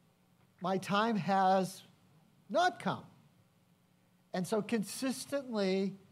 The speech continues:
through the Gospel of John, Jesus is saying, John chapter seven, John chapter eight, he's saying, "My time has not come." But in this case, he says, "My time has come."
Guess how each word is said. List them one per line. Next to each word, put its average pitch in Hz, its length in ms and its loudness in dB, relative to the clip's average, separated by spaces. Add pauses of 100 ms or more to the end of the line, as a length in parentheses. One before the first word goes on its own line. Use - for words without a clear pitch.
(720)
through 185 220 -4
the 175 100 -2
Gospel 175 420 0
of 156 120 -4
John, 180 480 0 (720)
Jesus 147 460 -10
is 151 100 -10
saying, 147 600 -6
John 147 180 -10
chapter 151 300 -10
seven, 156 760 -6 (200)
John 120 200 -14
chapter 127 360 -16
eight, 170 420 -4 (920)
he's 147 120 -10
saying, 165 240 -4
"My 170 140 -2
time 170 240 -4
has 151 160 -6
not 160 320 -6
come." 117 260 -16 (2500)
But 185 140 0
in 185 140 2
this 240 220 0
case, 185 360 -2
he 185 100 -4
says, 165 400 -6
"My 156 140 -4
time 160 260 -8
has 165 380 -6
come." - 280 -16